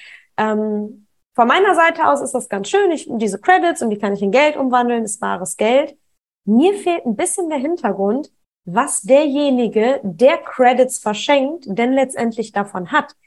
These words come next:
mir diese Credits zu schenken. Das fehlt mir so ein bisschen. Also warum sollten meine Follower mir jetzt Credits schenken dafür, dass die mein Live gut finden beispielsweise?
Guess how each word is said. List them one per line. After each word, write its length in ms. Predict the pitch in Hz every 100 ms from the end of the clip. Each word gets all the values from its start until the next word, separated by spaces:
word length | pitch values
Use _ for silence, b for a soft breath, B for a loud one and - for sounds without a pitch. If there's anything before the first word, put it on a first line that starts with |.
| _ -
mir 260 | 214 226
diese 240 | 196 175 190
Credits 560 | - 190 185 - -
zu 100 | -
schenken. 580 | 180 - 180 - - - _ _ _ _ _ _ _ _ b b b _ _ _ _ _ _ _
Das 260 | - 269 -
fehlt 280 | 311 370 392
mir 160 | 214
so 140 | 190 185
ein 60 |
bisschen. 340 | 180 180 196 208
Also 260 | 196 202
warum 500 | 220 285 349 311 311
sollten 400 | 262 269 294 277
meine 280 | 254 247 226
Follower 720 | - 262 302 320 311 320 320
mir 320 | 269 247 302
jetzt 340 | 262 277 277 -
Credits 420 | 330 339 247 220
schenken 300 | 220 214 254
dafür, 300 | 226 254 277
dass 180 | 226 -
die 140 | 254
mein 360 | 247 254 262 262
Live 440 | 233 302 370 -
gut 240 | - 190 -
finden 360 | 190 180 -
beispielsweise? 880 | 185 - - 208 - 208 233 -